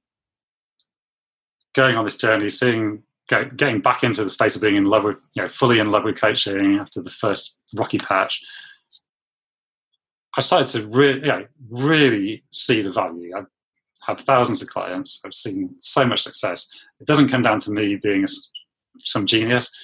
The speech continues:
It's just following this coaching framework, believing in it. It's knowing what I can and can't do and what, where it's most valuable and applicable. And moving into, from s-, a scarcity to a place of going, "Look,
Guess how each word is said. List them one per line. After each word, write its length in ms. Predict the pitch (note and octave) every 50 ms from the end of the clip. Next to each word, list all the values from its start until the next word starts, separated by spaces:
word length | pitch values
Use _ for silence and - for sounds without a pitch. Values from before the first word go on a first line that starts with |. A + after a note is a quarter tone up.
| - _ -
It's 120 | - -
just 220 | - - - - -
following 320 | - A#2+ A#2+ A#2+ A#2 G#2+
this 120 | G#2 F#2+ -
coaching 320 | - G2+ G2 - - F#2
framework, 500 | - G2+ F#2+ F#2 G2 F#2 F#2 F#2 - -
believing 380 | - G2 G#2+ G#2+ G2+ G2 F#2 E2
in 80 | E2 E2
it. 140 | E2+ F#2 - _ - - - -
It's 160 | - - -
knowing 220 | A#2+ B2+ B2+ A#2
what 160 | A2 A2 G2+
I 40 | G2
can 240 | G2+ - A#2 G#2 G2
and 140 | G2 F#2 -
can't 260 | - G2 F#2 F#2+ F#2
do 260 | - G#2+ G#2+ G#2+ G2
and 120 | F#2+ G2 F#2
what, 180 | G#2 G#2 - - _ _ _ _
where 180 | - A2 G#2+ F#2
it's 300 | - - - - - _ _ -
most 300 | B2+ A2+ A2 G2 - -
valuable 360 | - G2 F#2 G2+ F#2+ F#2+ F#2
and 100 | F#2 F#2
applicable. 600 | F#2 - G2 - - F#2 - E2+ F2 F2+ F#2 - _ - - - - - - - _ _ _ _ _ _ _ _ _ _ _ _ _ _ _ _ _ _ _ _ - -
And 200 | B2+ A#2 A2 A2
moving 280 | A#2 C3 D3+ D3 C3+ B2
into, 400 | A#2+ A2+ - - A2 G#2+ A2 -
from 140 | - - G#2
s-, 240 | G2 - - - - _ -
a 40 | -
scarcity 500 | - - - - D3 C#3+ - - - - -
to 60 | G#2
a 20 | G2+
place 260 | - - A2+ G#2+ -
of 80 | G2+ -
going, 220 | G2+ F#2+ F#2+ G2 _ _ _ -
"Look, 180 | - A2 - -